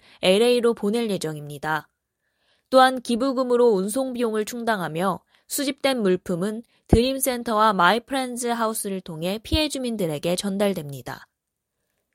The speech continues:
공동 작업 공간을 제공하는 더 게더링 스팟은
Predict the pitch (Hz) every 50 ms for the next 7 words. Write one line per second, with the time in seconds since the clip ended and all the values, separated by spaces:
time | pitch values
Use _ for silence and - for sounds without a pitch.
0 | _ _ - 240 247 262 240 294 285 285 277 - - 214 214 254 254 _ - 262
1 | 254 254 254 247 247 247 240 233 226 214 220 220 208 202 190 190 208 226 226 233
2 | 233 226 214 214 202 214 202 202 226 240 247 247 254 247 - - - 208 175 165
3 | - 196 202 185 156